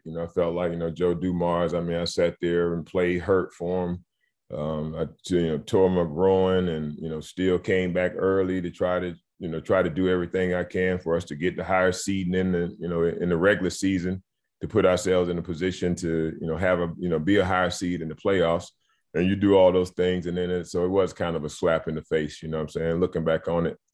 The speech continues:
you know, I thought it was, you know, Joe Dumars just kind of did a sucker move with me there, you know what I'm saying? But it, it is what it is, man. You know, things, things always come back around.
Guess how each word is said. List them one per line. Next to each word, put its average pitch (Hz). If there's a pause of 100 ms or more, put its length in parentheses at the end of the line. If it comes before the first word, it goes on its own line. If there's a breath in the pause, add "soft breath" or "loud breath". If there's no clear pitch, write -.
(380 soft breath)
you 87
know, 82
I 87
thought 90
it 80
was, 82
you 95
know, 78
Joe 92
Dumars 85
just 85
kind 85
of 80
did 82
a 80
sucker 85
move 82
with 78
me 76
there, 76 (200)
you 80
know 76
what 73
I'm 71
saying? 73
But 76
it, 82 (600)
it 117
is 113
what 104
it 92
is, 98
man. 101 (100)
You 95
know, 87
things, 98
things 113
always 98
come 92
back 90
around. 87